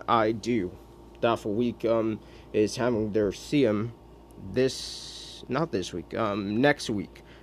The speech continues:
May twenty-fourth. On, go to dafaweek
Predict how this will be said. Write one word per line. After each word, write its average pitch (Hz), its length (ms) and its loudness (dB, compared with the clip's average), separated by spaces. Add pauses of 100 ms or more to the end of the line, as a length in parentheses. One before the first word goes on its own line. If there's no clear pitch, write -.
May 117 220 4
twenty-fourth. 135 1000 0 (1500)
On, 104 580 4 (160)
go 123 160 4
to 113 100 4
dafaweek 110 760 2